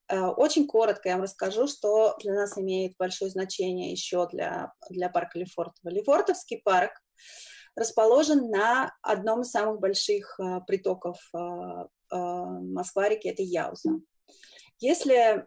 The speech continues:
э, говорить о Яузе сейчас, то Яуза, э, это большая артерия, эм, для автомобилей с обоих сторон, это двухполосное движение, это, э,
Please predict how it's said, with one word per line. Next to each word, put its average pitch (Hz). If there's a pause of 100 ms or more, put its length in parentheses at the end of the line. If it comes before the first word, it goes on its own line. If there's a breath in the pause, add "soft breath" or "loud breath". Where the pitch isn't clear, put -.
(100)
э, 185
говорить 202
о 180
Яузе 185
сейчас, - (280)
то 220
Яуза, 226
э, 185 (100)
это 214
большая 196
артерия, 196 (160)
эм, 175 (220)
для 175
автомобилей 220
с -
обоих 175
сторон, 247
это 170
двухполосное 175 (440 loud breath)
движение, 226
это, 185
э, 196